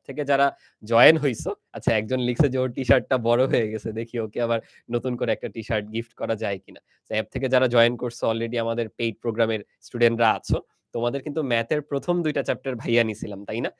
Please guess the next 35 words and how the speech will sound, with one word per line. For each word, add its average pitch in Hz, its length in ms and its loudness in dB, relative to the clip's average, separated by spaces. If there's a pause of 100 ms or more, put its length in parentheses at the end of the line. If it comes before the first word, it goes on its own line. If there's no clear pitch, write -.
(160)
এরপর 139 320 0
আর 131 80 2
পুরো 156 300 0
বছর 135 260 0
তোমাদের 123 280 -2
সাথে 120 160 -8
দেখা 123 340 -2
হচ্ছে 123 260 0
না। 196 80 0
তো - 340 -12
একটা 127 220 -4
সুখবর 165 420 2
হচ্ছে, 170 260 -4
আমার 123 200 0
সাথে 127 220 -8
আরো 127 320 0
একটা 143 320 2
অধ্যায় 107 340 0 (280)
এই 107 100 -2
নেক্সট 117 360 0
ফেজটাতে 113 480 -6
তোমরা, 104 400 -4 (300)
মানে, 101 160 -6
করতে 123 320 0
পারবা। 127 260 2
খুব - 200 -10
শীঘ্রই 117 340 0
দেখা 107 300 -2
হচ্ছে। 127 240 -2
এখন 127 200 -4
হয়তো 120 360 -2 (200)
আমি 110 320 0 (120)
রিভিল 151 240 6
করতেছি 180 400 2
না, 233 120 0